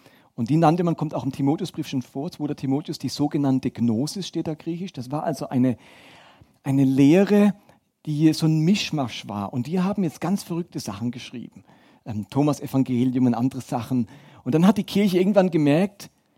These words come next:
also jetzt wird's anspruchsvoll. Was, was ist denn jetzt, was spiegelt denn jetzt wirklich diesen Jesus wider und den Geist Gottes und was spiegelt was anderes wider? Und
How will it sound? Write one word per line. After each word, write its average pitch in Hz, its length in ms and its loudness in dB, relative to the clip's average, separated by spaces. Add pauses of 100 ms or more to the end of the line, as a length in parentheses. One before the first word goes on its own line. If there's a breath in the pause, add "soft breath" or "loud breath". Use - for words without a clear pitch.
(340)
also 123 160 -4
jetzt 131 200 2
wird's 190 160 -4
anspruchsvoll. 160 720 -6
Was, 120 200 -8
was 120 120 -10
ist - 220 -8
denn 139 80 -2
jetzt, - 160 -4
was 131 120 -8
spiegelt 208 380 0
denn 190 60 -8
jetzt 160 220 0
wirklich 165 200 -4
diesen 127 240 2
Jesus 160 400 4
wider 220 320 -2
und 139 120 -6
den 123 240 0
Geist - 720 -2
Gottes 147 380 -6
und 139 180 -4
was 131 140 -6
spiegelt 151 320 -6
was 165 100 -8
anderes 202 280 -8
wider? 104 240 -10 (840 soft breath)
Und 165 220 0